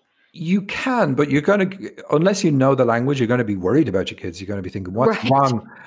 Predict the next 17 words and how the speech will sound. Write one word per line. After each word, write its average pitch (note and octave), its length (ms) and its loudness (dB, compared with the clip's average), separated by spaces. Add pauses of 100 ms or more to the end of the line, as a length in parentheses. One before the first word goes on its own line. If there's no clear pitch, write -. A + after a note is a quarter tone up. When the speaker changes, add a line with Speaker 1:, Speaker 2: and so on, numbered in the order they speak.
(160)
Speaker 1:
What's E3 260 0
wrong D#3+ 180 2
with C3+ 140 0
John? D3 320 2
He's G#2+ 140 -2
having B2+ 200 0
all B2+ 140 2
these A#2+ 140 -4
horrible A#2+ 300 -2
dreams B2+ 420 -4
and, G#2 260 -6
and G#2 160 -8
night D3+ 220 -4
terrors G#2 340 -4
and F#2+ 100 -8
so G2+ 180 -4
on." F#2+ 140 -6